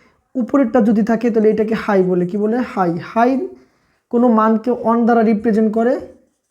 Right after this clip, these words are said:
লো হচ্ছে জিরো। যদি এইভাবে থাকে, তাহলে এটাকে লো,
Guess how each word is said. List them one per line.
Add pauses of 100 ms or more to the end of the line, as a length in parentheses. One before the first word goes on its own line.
(680)
লো
হচ্ছে
জিরো। (880)
যদি
এইভাবে
থাকে,
তাহলে
এটাকে
লো,